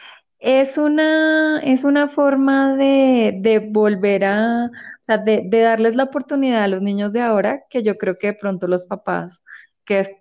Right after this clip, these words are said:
que vieron la película de los noventa y salieron traumados, no les van a dejar ver a sus hijos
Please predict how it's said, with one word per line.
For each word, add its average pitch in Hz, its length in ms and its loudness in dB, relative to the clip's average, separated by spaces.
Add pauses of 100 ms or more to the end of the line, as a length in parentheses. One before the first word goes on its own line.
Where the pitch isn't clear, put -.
(200)
que 202 400 0
vieron 185 320 0
la 190 120 -2
película 190 420 0
de 175 80 0
los 180 180 -2
noventa 185 420 -4
y 175 60 -4
salieron 180 420 -2
traumados, 180 560 -2
no 196 100 -2
les 175 160 -2
van 170 180 -4
a 165 40 -4
dejar 175 220 -8
ver 156 160 -8
a 160 80 -4
sus 180 200 -14
hijos - 280 -14